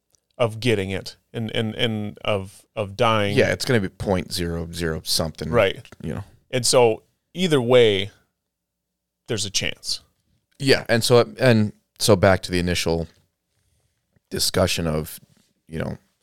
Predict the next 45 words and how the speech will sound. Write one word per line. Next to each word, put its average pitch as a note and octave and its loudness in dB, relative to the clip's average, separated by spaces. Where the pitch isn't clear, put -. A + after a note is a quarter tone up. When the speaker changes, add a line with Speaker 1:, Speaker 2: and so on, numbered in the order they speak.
Speaker 2:
worrying F2+ 0
about F2 2
what E2+ 2
we F2 0
would E2+ -4
do F2 -4
with - -8
Lincoln. D#2+ -6
I E2+ -10
mean, D#2+ -6
A, F2+ 4
it's - -6
not F2 -2
even, E2+ -6
I B2+ 2
don't D3 4
even A2+ 2
know G#2 2
why G2 4
the G2+ 2
fuck - 0
we're D2+ -4
worrying F2 2
about E2+ -2
it. F2 -2
He's F2 -2
three. F#2+ -2
And A2 -4
if G2+ 0
Speaker 1:
Mm-hmm. - -2
Speaker 2:
they E2+ 2
approved G#2+ 0
it F#2 0
to, G2+ -4
for - -4
five-year-olds, F#2 0
we F2+ -4
still F2+ -4
have F2 -4
a F2 -4
year F#2+ -4
and F#2+ -2
a F#2 -4
half F#2+ -4
to F2+ -4